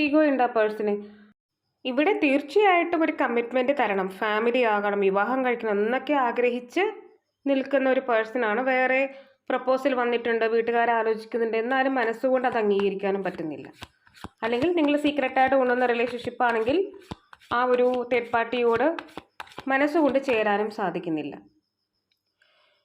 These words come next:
ഇവിടെ, ആ, ഈ ഒരു റിലേഷൻഷിപ്പ് സക്സസ് ആകും എന്ന് ആ വ്യക്തി വിശ്വസിക്കുന്നുണ്ട്. അല്ലെങ്കിൽ നിങ്ങളുമായിട്ടുള്ള റിലേഷൻഷിപ്പാണ് സക്സസ് ആവുക എന്നുള്ള ഒരു ധാരണ ഈ വ്യക്തിയിൽ അടിയുറച്ച്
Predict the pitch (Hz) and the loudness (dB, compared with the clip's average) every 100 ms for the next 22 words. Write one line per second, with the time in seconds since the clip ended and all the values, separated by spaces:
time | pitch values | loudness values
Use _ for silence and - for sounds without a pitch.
0 | _ _ _ - 320 381 349 403 370 - | _ _ _ -2 2 4 4 0 -2 -10
1 | - 233 214 202 208 - - 370 370 320 | -4 0 2 2 2 0 2 4 4 4
2 | 294 247 233 233 233 214 220 214 214 - | 4 2 -2 -4 -8 -2 0 0 -2 -10
3 | - 247 247 311 294 220 208 220 240 - | -6 -6 0 0 2 0 0 2 0 -2
4 | 208 208 208 196 196 220 202 208 208 185 | -2 0 0 -2 -4 -8 -8 -8 -8 -6
5 | 165 151 - - _ _ _ _ _ 277 | -6 -8 -12 -18 _ _ _ _ _ -2
6 | 269 359 359 440 302 285 330 370 370 359 | 2 4 6 6 6 6 6 6 4 4
7 | 349 349 359 381 294 294 302 294 294 320 | 2 2 4 4 4 2 0 -2 0 2
8 | 254 294 277 247 277 277 254 226 240 247 | 2 2 0 0 0 0 0 0 0 2
9 | 269 269 233 233 277 294 247 254 233 233 | 0 0 -2 0 2 2 2 2 4 4
10 | 214 208 208 226 240 220 208 208 220 208 | 2 2 2 0 0 0 0 0 -2 0
11 | 202 202 208 | 2 2 2